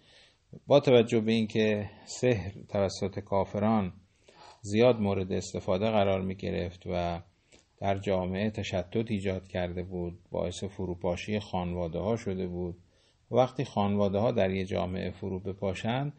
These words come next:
جامعه اونجا با فروپاشی مواجه می‌شه. همونطوری که بعد از مرگ حضرت سلیمان این اتفاق افتاد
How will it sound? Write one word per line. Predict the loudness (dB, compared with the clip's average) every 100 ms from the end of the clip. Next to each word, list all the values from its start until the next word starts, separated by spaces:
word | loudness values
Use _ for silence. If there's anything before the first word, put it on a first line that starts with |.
| -16 _ _
جامعه | 2 6 6 6 4
اونجا | 4 2 2 -2
با | -2 -4
فروپاشی | -4 -6 -6 -4 -4 -4 -4
مواجه | -2 -2 -4 -4 -8
می‌شه. | -8 -10 -8 -8 -8
همونطوری | -8 -6 -6 -6 -6
که | -4 -4 -6 -8 _ _ -20 -20 _ _
بعد | 0 2 4 4
از | 2 2 -4 -14 -18 -16
مرگ | -6 -6 -4 -4
حضرت | -4 -4 -6 -8
سلیمان | -10 -8 -6 -4 -4 -4 -4 -4
این | -4 -4
اتفاق | -6 -8 -6 -4
افتاد | -6 -6 -2 -2